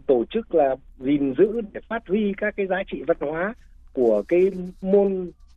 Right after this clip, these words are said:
ờ, phở, cái món phở của mình. Nhưng thực ra là, ờ, báo Tuổi Trẻ thì là một cái, ờ, tòa báo mà không phải chỉ đặt tên phát hiện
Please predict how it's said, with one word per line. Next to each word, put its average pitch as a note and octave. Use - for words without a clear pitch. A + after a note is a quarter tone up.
ờ, C#3+
phở, G2+
cái D#3+
món E3+
phở F2+
của F#2+
mình. G2+
Nhưng A#3
thực F#3+
ra G#3
là, D#3
ờ, C#3
báo E3
Tuổi C3
Trẻ G2+
thì C#3
là B2+
một B2+
cái, F#3
ờ, F3+
tòa C3
báo D3+
mà B2+
không G3+
phải C3+
chỉ A#2+
đặt A#2
tên F3
phát G3+
hiện -